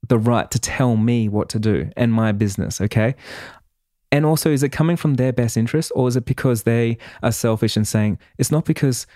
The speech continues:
I want you to succeed, it's just because of my business," okay? So they might be doing it for their own gain. Now, look,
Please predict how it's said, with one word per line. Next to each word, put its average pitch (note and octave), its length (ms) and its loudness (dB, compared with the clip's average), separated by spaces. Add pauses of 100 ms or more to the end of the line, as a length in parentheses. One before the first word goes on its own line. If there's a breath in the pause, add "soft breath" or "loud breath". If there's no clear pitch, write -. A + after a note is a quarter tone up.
(220 soft breath)
I A#2 40 2
want A#2 180 2
you A2+ 100 2
to A2 80 -2
succeed, A#2+ 500 -2
it's G#2+ 140 -2
just - 260 -12
because A#2+ 360 2
of G#2 220 0
my A2 220 4
business," G2+ 540 -2 (100)
okay? A2 300 0 (500 loud breath)
So B2 180 2
they C3 120 2
might C#3 200 2
be D3 80 0
doing B2 220 2
it A2 80 -4
for - 80 -2
their A2+ 200 0
own A2 260 2
gain. G2+ 460 -2 (920)
Now, D3 140 4
look, D#3+ 240 0